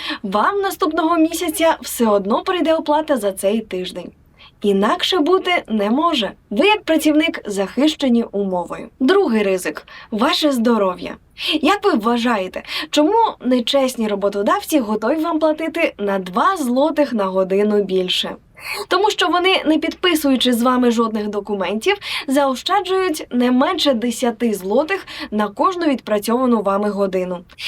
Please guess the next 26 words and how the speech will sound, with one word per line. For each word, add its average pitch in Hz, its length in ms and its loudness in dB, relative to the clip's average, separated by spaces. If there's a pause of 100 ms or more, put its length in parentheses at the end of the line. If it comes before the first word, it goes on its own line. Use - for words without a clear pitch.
Вони 349 180 4
не 415 140 2
сплачують 330 540 -2
податки, 240 680 -2 (200)
вони 302 140 2
не 381 140 4
сплачують 330 600 0
внесок 277 500 0
до 247 140 2
медичного 240 560 0
страхування. 208 760 -2 (340)
До 320 180 2
речі, 240 420 0 (340)
в 233 140 4
описі 240 360 0
під 214 180 -2
цим 214 180 2
відео 196 460 0 (280)
ви 285 160 2
можете 392 360 0
знайти 320 520 0
номери 277 460 2
телефонів, 190 680 -2 (340)
позвонити 220 720 0
по 339 140 -2
ним, 415 220 2